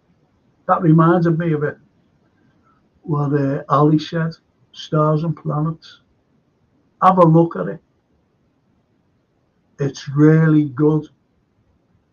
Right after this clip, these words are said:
It's really, really good. Two twenty-two.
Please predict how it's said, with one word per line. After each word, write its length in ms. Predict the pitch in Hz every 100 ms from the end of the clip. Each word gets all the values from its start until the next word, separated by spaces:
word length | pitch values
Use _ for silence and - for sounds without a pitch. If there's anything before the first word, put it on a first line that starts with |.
| _ _ _ _ _ _ _ _ _ _ -
It's 300 | 151 151 - 123
really, 680 | 147 151 156 156 160 160 - _ _ _ _ _ _ _ _ _
really 560 | 156 151 151 147 123 135 - _ _ _ _ _ _ _ _ _ _ _ _ _ _ _ _ _ _
good. 280 | - 143 139 - - _ _ _ - _ _ _ _ _ _ _ - - - - -
Two 240 | - 233
twenty-two. 920 | 220 - 220 185 220 165 - 180 156